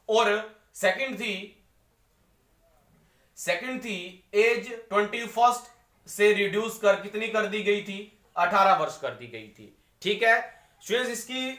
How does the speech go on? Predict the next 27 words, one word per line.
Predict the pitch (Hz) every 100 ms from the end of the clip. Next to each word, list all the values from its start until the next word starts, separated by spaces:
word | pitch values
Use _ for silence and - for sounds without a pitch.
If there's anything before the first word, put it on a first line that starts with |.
| - -
थोड़ा | 190 202
detail | 185 214 247
जान | 240 208
लेते | 185 - 175
हैं। | 151 151 - _ _ _ _ _ _ _ _ _ _ _ _ _ -
ये | 156 202 233
कब | 226 -
की | 269 262
गई | 262 269
थी, | 226 226
कौन | 226 233
से | 233 254
amendment | 170 175 170 190 220 233
में | 262 240
की | 226
गई | 202 196
थी? | 170 147 156 - _ -
भारत | 139 143 220 - 254
के | 247
अंदर | 220 196 160 - - _ _ _ _ _ _ _ -
ये | 175 196 190 190 - _ _ _ _ -
सिक्सटी | - 208 - 247 254 254
फर्स्ट | - 247 277 - 262 262 - _ _ _
amendment | - 185 190 208 247 247 208
किया | 208 190
गया | 180 175
था, | 151